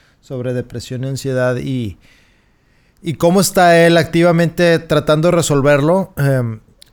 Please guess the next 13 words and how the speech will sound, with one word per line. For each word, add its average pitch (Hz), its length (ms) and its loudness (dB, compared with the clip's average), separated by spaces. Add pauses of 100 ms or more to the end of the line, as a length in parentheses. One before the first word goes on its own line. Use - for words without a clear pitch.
a 151 80 0
mí 151 240 2
me, 156 460 2 (160)
me 143 140 -6
hace 131 180 -4
preguntas. 139 680 -6 (120)
Mm, 135 320 -6 (100)
no, 131 840 0
no 139 220 -4
es 127 100 -6
una 147 220 -4
consulta 131 480 -6
propiamente, 165 720 0